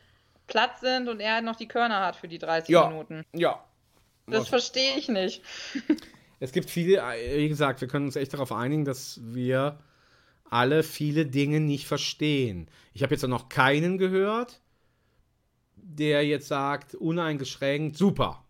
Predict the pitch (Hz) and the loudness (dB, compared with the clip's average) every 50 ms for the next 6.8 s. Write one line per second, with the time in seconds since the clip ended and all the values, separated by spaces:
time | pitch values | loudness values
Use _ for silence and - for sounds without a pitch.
0 | _ - - 98 95 92 87 82 73 - - _ _ _ _ - 123 143 156 151 | _ -14 -8 -6 -6 -6 -6 -8 -12 -16 -18 _ _ _ _ -2 2 2 4 4
1 | 160 151 147 190 220 - 180 156 131 - - - _ _ _ _ _ _ _ 139 | 4 2 2 0 2 4 4 4 2 0 -6 -14 _ _ _ _ _ _ _ -6
2 | 131 - 139 127 131 127 131 139 160 175 175 170 - - 127 110 - - 120 110 | -4 -2 -2 0 0 2 2 4 4 4 2 0 -2 -4 -6 -8 -6 -6 -8 -8
3 | 104 - - 151 139 127 120 127 143 147 156 151 139 120 107 101 - - 101 98 | -6 -6 -8 -6 -4 -4 0 2 4 4 4 4 2 -2 -6 -8 -10 -10 -10 -8
4 | 92 - - - - - - - - - - - - - _ _ - 104 95 95 | -10 -10 -14 -20 -20 -20 -20 -20 -20 -20 -20 -20 -20 -20 _ _ -12 -10 -8 -8
5 | 95 95 98 95 - - 113 - 113 110 - - 127 127 127 117 107 98 92 92 | -6 -6 -8 -8 -8 -10 -6 -4 -4 -4 -2 -2 0 2 2 2 2 0 0 -2
6 | 92 95 95 98 98 98 98 95 117 135 135 120 98 95 - | -4 -4 -2 -2 -2 -2 -2 -4 -4 -2 -2 -2 -2 -4 -8